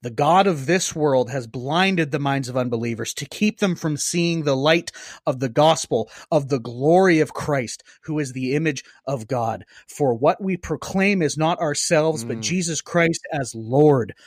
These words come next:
Speaker 1: with ourselves as your servants for Jesus' sake." In verse six, right here, "For God, who said, 'Let light shine out of darkness,'
Speaker 2: Mm.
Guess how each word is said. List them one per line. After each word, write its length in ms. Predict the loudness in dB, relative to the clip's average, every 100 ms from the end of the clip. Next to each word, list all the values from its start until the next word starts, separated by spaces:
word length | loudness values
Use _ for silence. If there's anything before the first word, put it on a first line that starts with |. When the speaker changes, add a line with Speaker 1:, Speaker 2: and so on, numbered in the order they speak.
| -20 -10 2
Speaker 1:
with 240 | 2 2
ourselves 680 | -2 -4 0 2 4 2 0
as 240 | -4 -2
your 160 | -6 -4
servants 540 | 0 0 2 0 -2
for 160 | -4 -4
Jesus' 500 | -4 -4 -4 -2 -2
sake." 380 | 0 0 -2
In 80 | -4
verse 240 | 0 2 2
six, 340 | 0 -2 -2
right 140 | -2
here, 180 | -2 -4 -8 -20 -8
"For 240 | -4 -4
God, 720 | -4 -2 2 2 0 -4 -10 _ -20 -20 -20
who 180 | -10 -8
said, 400 | -6 -2 -2 -4
'Let 480 | -6 -2 0 0 -6 _
light 540 | -12 -6 -2 -2 -4 -6
shine 540 | -6 -2 2 2 2
out 200 | 2 2
of 240 | 0 -6 -6
darkness,' 640 | -6 -6 -8 -8 -6 -6 -6
Speaker 2:
Mm. 280 | -4 -6